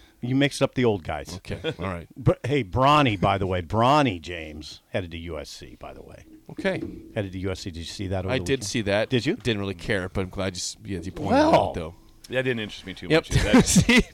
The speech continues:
Speaker 3: I'm saying overall the listeners probably aren't like that. They're kinda
Speaker 1: Bronny headed to
Speaker 3: Yeah.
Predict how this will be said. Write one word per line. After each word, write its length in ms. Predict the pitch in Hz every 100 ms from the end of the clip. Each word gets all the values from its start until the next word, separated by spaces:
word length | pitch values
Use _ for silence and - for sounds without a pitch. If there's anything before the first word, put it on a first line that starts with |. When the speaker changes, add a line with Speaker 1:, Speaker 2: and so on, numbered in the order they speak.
| - -
Speaker 3:
I'm 160 | 151
saying 280 | 120 160 139
overall 280 | 131 120 123 113
the 40 |
listeners 320 | 113 - 107
probably 320 | - 110 98 98
aren't 180 | 98
like 160 | 95 92
that. 180 | 95 87
They're 80 | 104
kinda 120 | 117 190
Speaker 1:
Bronny 340 | 202 185 151
headed 240 | 110 147 139
to 60 |
Speaker 3:
Yeah. 120 | 131